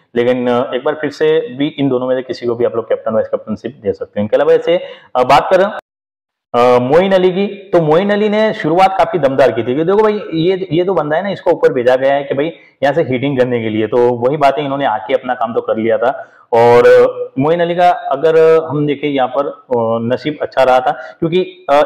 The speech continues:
एक बार उनको आउट दे भी गया, दे भी दिया गया था, लेकिन वो रिव्यू से बच गए थे, लेकिन इसके बाद वो नहीं बचे। तो यहाँ पर दो बार जीवन दान लेने के बाद उन्होंने तेईस रन किए थे और साथ में ओवर्स नहीं करवाए, तो जरूरत पड़ने पर ओवर्स करवा सकते हैं, क्योंकि इस ट्रैक के ऊपर स्पिनर्स को अच्छी हेल्प है। तो यहाँ पर मोइन अली अगली मैच के अंदर यहाँ पर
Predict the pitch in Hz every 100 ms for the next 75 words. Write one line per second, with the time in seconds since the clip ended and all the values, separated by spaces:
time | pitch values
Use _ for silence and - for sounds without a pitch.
0 | 160 170 175 170 165 147 135 151 156 131
1 | 131 147 131 131 127 127 131 139 131 127
2 | 123 117 117 139 123 127 120 113 107 117
3 | - 117 107 110 107 127 120 123 _ _
4 | _ 123 - 120 113 131 123 127 - -
5 | - 107 101 98 101 120 120 117 117 117
6 | 120 113 135 143 143 120 127 127 127 117
7 | 117 123 117 110 117 120 120 123 _ _
8 | - 123 127 139 131 107 120 123 143 -
9 | _ 127 139 156 151 180 139 143 131 117
10 | 95 98 101 117 117 110 - - - 117
11 | 139 165 160 131 135 139 - 120 - -
12 | - 110 123 117 151 151 160 170 - 143
13 | 139 147 143 143 156 - - _ 139 143
14 | - 139 - - 127 131 127 135 127 120
15 | 110 120 113 - 120 120 127 143 143 165
16 | 120 127 127 120 123 120 117 113 139